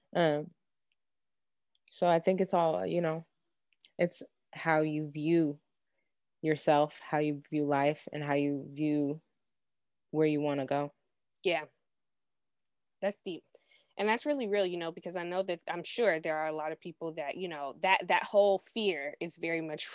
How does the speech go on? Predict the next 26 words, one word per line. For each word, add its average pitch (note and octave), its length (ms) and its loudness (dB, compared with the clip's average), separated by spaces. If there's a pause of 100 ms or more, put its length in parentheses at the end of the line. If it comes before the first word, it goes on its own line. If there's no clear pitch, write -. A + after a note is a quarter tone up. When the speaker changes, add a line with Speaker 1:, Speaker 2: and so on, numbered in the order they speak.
Speaker 2:
<laughs> - 140 -10
real A3 400 8
of, F3+ 180 6
like, E3 280 0
anything G#3 460 2
outside F3+ 460 2
of E3 120 0
what E3 140 -4
they E3 120 -2
say E3+ 360 -2 (500)
you're F3+ 140 4
supposed F3+ 300 2
to F#3+ 40 -2
be F3+ 120 -2
thinking. F#3+ 320 0
You're E3+ 120 0
like, D3 220 0
"Oh, D#3 60 -2 (320)
dang G3 160 8
it, F#3+ 80 4
I'm A3+ 140 0
going C4+ 200 0
Speaker 1:
Girl. D4 140 0
Speaker 2:
straight G3+ 380 2
to F#3 80 2
hell." - 100 -4